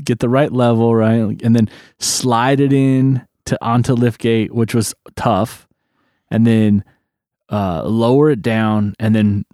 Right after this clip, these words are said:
I took all the wrapping and shit off of it. It was on a pallet, which was nice.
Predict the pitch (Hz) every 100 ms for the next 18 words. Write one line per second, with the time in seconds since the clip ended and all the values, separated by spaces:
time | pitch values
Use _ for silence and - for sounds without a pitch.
0 | _ - 107 143 127 120 113 113 117 107
1 | 107 113 104 98 120 101 98 104 104 -
2 | - 120 117 135 - 139 120 107 104 -
3 | 98 101 98 101 -